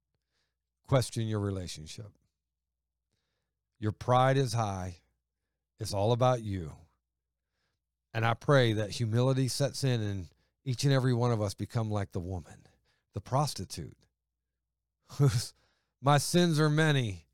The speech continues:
but Jesus, you are the Messiah, and you can wash me clean, white as snow." And then just fall at the feet of Jesus and not care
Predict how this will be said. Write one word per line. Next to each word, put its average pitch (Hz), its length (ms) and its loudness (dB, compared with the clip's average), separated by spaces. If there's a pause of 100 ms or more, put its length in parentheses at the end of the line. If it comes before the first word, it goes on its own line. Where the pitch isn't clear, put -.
(1120)
but 110 200 -4
Jesus, 123 540 2
you 156 160 6
are 156 80 8
the 151 100 2
Messiah, 120 680 0 (640)
and 113 120 -6
you 123 100 -2
can 117 200 -2
wash 117 320 -2
me 117 160 -2
clean, 101 540 -4
white 135 240 6
as 160 120 4
snow." 117 500 -4 (2750)
And 107 160 -2
then 107 100 -2
just 98 220 -4
fall 101 260 2
at 92 80 -6
the 95 80 -8
feet 92 260 -4
of 85 80 -6
Jesus 82 640 -8 (800)
and 95 260 -6
not 110 400 0
care 104 680 -2